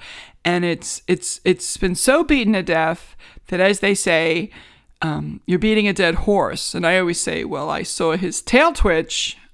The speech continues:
I'm going back at it with a bat." No, walk away. It's done. I got the website for you guys to go to. It's fantastic. You're gonna be so happy. There is a doctor, okay? And she's associated with an organization,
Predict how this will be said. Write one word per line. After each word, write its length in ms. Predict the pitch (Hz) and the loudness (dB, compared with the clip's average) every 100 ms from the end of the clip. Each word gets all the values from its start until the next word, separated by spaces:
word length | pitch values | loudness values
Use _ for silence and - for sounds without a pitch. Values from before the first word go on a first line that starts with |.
| - | -16
I'm 120 | - | -6
going 340 | 180 190 208 | 0 2 2
back 260 | 185 175 180 | 4 4 4
at 220 | 147 139 | 2 2
it 200 | - - - _ - | -2 -8 -16 _ -10
with 120 | 139 | -4
a 40 | |
bat." 680 | 143 160 131 - - - - _ _ _ - | 2 4 4 -2 -10 -12 -16 _ _ _ 2
No, 460 | 262 311 180 139 - | 6 6 4 -2 -2
walk 200 | 202 220 | 0 2
away. 420 | 247 247 175 131 - - - - | 4 4 2 -2 -10 -20 -20 -10
It's 160 | 170 - | -6 2
done. 300 | 208 156 - - - - - _ - - | 2 2 -6 -18 -20 -20 -20 _ -20 -4
I 120 | 214 214 | 0 4
got 260 | 233 214 - | 4 4 0
the 120 | 190 | 2
website 540 | 220 226 - 170 143 | 2 2 2 2 0
for 100 | - | -2
you 80 | 190 | 0
guys 200 | 190 185 | 0 0
to 100 | - | -2
go 140 | - 185 | -2 -2
to. 300 | - 139 - - | -2 -6 -6 -2
It's 180 | 196 - | -2 2
fantastic. 640 | 185 180 196 208 170 156 | 0 2 0 0 -4 -2
You're 120 | 202 | 0
gonna 200 | 208 202 | 2 2
be 120 | 185 | 0
so 220 | 180 - 220 | 0 2 2
happy. 460 | - 240 160 - - | 2 -2 -6 -6 2
There 140 | 226 | 4
is 100 | 233 | 6
a 60 | 233 | 4
doctor, 580 | 233 214 214 - - - - 180 | 4 4 0 -6 -6 -12 -8 -4
okay? 440 | 180 160 170 196 _ _ _ - - - - - | 0 0 -2 -6 _ _ _ -20 -20 -20 -16 -2
And 180 | 190 185 | -2 0
she's 160 | 190 | -2
associated 500 | 175 220 208 214 202 | 0 2 4 2 2
with 120 | 185 190 | 2 0
an 100 | 185 | -2
organization, 840 | 175 208 262 311 277 202 190 | -2 -2 2 0 2 0 0